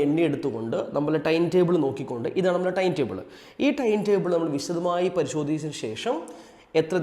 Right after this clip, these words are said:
ദിവസമുണ്ട്, ഓരോ ദിവസം എങ്ങനെ അതൊക്കെ പഠിക്കണം, ഇതാണ് ഞാൻ പറയാൻ പോകുന്നത്. വേഗം വീഡിയോയിലേക്ക് കടക്കാം. ടൈം ടേബിൾ ഞാൻ പ്രത്യേകിച്ച് പരിചയപ്പെടുത്തേണ്ട കാര്യമൊന്നുമില്ല. ഇതാണ് നമ്മുടെ ടൈം ടേബിൾ. ടൈം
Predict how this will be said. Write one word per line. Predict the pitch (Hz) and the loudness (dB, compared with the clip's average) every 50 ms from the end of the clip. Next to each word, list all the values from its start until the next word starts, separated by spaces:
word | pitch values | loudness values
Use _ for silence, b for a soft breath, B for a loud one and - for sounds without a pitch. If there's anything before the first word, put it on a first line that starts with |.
| 147 | 2
ദിവസമുണ്ട്, | 147 139 131 - - 170 127 117 113 - - - - - 156 156 | 2 2 2 2 0 0 0 0 0 -2 -4 -4 -4 -4 0 2
ഓരോ | 160 175 185 190 202 214 196 185 | 4 4 6 6 6 6 6 4
ദിവസം | 165 151 156 160 | 2 2 0 -2
എങ്ങനെ | 147 143 139 | -2 -2 -2
അതൊക്കെ | 143 139 147 - - | -4 -4 -6 -6 -4
പഠിക്കണം, | 131 123 - 120 113 - - - - 147 | -4 -4 -4 -6 -8 -10 -10 -8 -6 -4
ഇതാണ് | 135 143 135 131 131 135 131 | -4 -2 -4 -4 -6 -6 -6
ഞാൻ | 127 123 123 127 127 | -6 -8 -6 -6 -6
പറയാൻ | 123 123 131 143 139 131 | -4 -4 -4 -4 -4 -4
പോകുന്നത്. | 123 120 127 123 190 220 - - 113 110 | -4 -4 -4 -4 -4 -6 -6 -8 -4 -2
വേഗം | 139 147 147 139 170 143 127 | 0 0 2 2 0 0 0
വീഡിയോയിലേക്ക് | 131 120 123 131 123 123 | 0 -2 -2 -4 -2 -4
കടക്കാം. | 113 110 107 - 214 254 - B B B B B B B - 196 | -4 -4 -2 -2 -2 -2 -2 B B B B B B B 4 6
ടൈം | 202 220 226 170 240 | 6 8 6 6 6
ടേബിൾ | 247 247 190 233 254 233 - - 180 | 6 6 6 4 2 0 0 2 2
ഞാൻ | 185 190 185 185 | 2 2 2 0
പ്രത്യേകിച്ച് | 175 - - 175 175 170 170 208 170 - | -2 2 4 4 4 4 2 0 -2 0
പരിചയപ്പെടുത്തേണ്ട | 151 139 131 156 160 - 143 143 151 156 151 143 | -2 0 0 -2 -2 -2 -4 -4 -4 -4 -4 -4
കാര്യമൊന്നുമില്ല. | 120 120 127 120 117 110 104 127 165 160 - - 131 | -6 -6 -6 -6 -6 -6 -6 -6 -8 -8 -6 -6 -6
ഇതാണ് | 123 127 120 117 | -6 -6 -6 -6
നമ്മുടെ | 117 143 156 - 214 | -8 -8 -8 -6 -4
ടൈം | 196 180 131 127 | -4 -2 -2 -4
ടേബിൾ. | 104 90 90 85 - - - B B B B B B B B B B _ - | -6 -6 -8 -10 -12 -16 -20 B B B B B B B B B B _ 2
ടൈം | 240 262 277 | 4 4 4